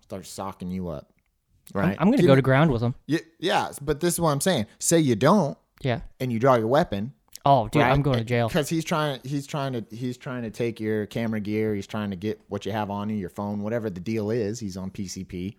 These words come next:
Speaker 1: right?
Speaker 2: Mm-hmm.
Speaker 1: And you center masked him.
Speaker 2: Yep.
Speaker 1: Boom, boom. They, they're gonna look at that situation and go, "Was your life really threatened, or were you just gonna get beat up?" Whereas in other
Speaker 2: Yeah.
Speaker 1: states,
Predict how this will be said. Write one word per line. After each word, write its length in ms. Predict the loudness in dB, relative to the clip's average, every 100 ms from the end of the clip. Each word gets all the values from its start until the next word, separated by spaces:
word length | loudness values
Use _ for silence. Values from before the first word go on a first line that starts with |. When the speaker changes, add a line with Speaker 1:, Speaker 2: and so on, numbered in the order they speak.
| -4
Speaker 1:
right? 220 | 0 0
Speaker 2:
Mm-hmm. 120 | -2 -8 -20 -20 _ _ _
Speaker 1:
And 160 | -6 -4
you 540 | -4 -2 -4 -6 -10 _ -10
center 260 | -4 -2
masked 400 | 0 -2 -4 -6
him. 220 | -6 -6 -10 _ _ _ -8
Speaker 2:
Yep. 240 | -8 -4
Speaker 1:
Boom, 160 | -4 0
boom. 240 | -2 -2 _ _ _ _ _ _ _ _ _ -8
They, 240 | -2 -2 0
they're 180 | 0
gonna 160 | 0 0
look 240 | 0 0
at 120 | -2 -2
that 180 | -2 -2
situation 720 | -6 -2 -2 -2 -6 -10 -12 _ _ -10
and 120 | -2
go, 400 | 0 0 0 -6 _ _ _ _ _ _ -2
"Was 160 | 0 4
your 80 | 4
life 220 | 4 4
really 420 | 2 2 0 -2 _ _ _ _ _ _ _
threatened, 480 | 0 0 0 -4 -6 _ _ -4
or 80 | 0
were 60 |
you 60 | 0
just 160 | -2
gonna 140 | -2 -2
get 180 | -2 -2
beat 200 | 0 0
up?" 260 | -2 -6 _ _ _ _ _ 2
Whereas 380 | 6 6 4 2
in 80 |
other 160 | 4 4
Speaker 2:
Yeah. 40 | 4
Speaker 1:
states, 640 | 2 2 2 0 -4 -10